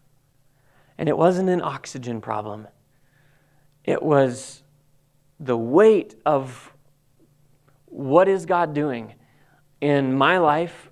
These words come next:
What does he want from me? Where is this all gonna lead? And it was pressing down on me so hard that it just felt like it was hard to breathe.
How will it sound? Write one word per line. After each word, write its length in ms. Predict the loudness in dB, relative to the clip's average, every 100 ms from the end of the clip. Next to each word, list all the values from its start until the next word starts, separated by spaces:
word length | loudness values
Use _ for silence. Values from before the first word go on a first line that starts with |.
| _
What 520 | -16 -10 -2 0 0
does 380 | -6 -8 -12 -20 _ _
he 200 | _ -4
want 480 | 0 0 0 -4 -8
from 360 | -10 -6 -4 -4
me? 360 | -4 -6 -10 -16 _ _ _ _ _ _ _ _ _ _ _ _ _ _ _
Where 240 | 0 4 4
is 100 | 0
this 180 | -6 -4
all 120 | -4
gonna 300 | -4 -8 -8
lead? 360 | -10 -12 -18 -20 _ _ _ _ _ _ _ 0
And 220 | 2 2 -2 -8
it 280 | -6 -4 -2
was 240 | -4 -4
pressing 560 | -14 -2 2 2 0 0
down 240 | 2 4
on 160 | 2 0
me 140 | -4
so 400 | -8 -4 0 2
hard 420 | 2 4 4 0 -6 -20 _ _ -18
that 540 | -4 2 2 2 -10 _ _
it 160 | -6 -6
just 380 | -4 -4 -4 0
felt 160 | 2
like 180 | 2 -6
it 40 |
was 140 | -8 -4
hard 240 | -4 -4
to 60 | -6
breathe. 400 | -8 -8 -8